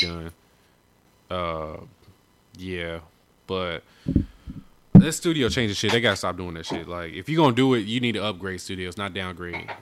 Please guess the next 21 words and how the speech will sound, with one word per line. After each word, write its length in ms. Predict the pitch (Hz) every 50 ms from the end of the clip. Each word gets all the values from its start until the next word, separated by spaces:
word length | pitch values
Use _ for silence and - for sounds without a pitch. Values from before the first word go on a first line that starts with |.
| _ - -
Um, 460 | 95 92 92 90 85 80 78 78 80 78 - _ _ _ _ _ _ _ _ _ _ _ _ _ -
and 120 | - 95 98
that's 180 | 101 101 - 98
all 160 | 95 92 90
I'll 140 | 90 85 85
say 200 | - 98 90 87
on 200 | 82 82 82 87
that. 220 | 87 87 80 - - - - - - _ _ _ _ _ _ _ _ _ _ _ _ 101
Uh, 680 | 101 101 95 92 90 87 85 82 82 80 78 78 80 85 _ _ _ _ _ _ _ _ _ _ - - - - - - - - - - - - - - - - - - _ _ _ _ _ _ _ _ _ _ _ _ _ _ _ _ _ _ -
it 180 | 107 123 123
is 200 | 131 139 131 113
Black 200 | 101 117 117 113
History 320 | - - 120 110 - 113 104
Month, 240 | 107 110 104 101 -
so 400 | - 104 98 98 95 92 71 -
I 120 | - 101
did 220 | 98 90 110 117 104
wanna, 340 | 98 101 98 95 92 90 - - 92
um, 580 | 95 92 90 87 85 85 85 80 - 80 82 _ _ _ _ _
highlight, 560 | - - 98 98 98 95 92 90 90 80 - _ _ _ _ _ _ _ _ _ - - - _ _ _ -
um, 560 | - 95 95 92 87 87 82 80 82 -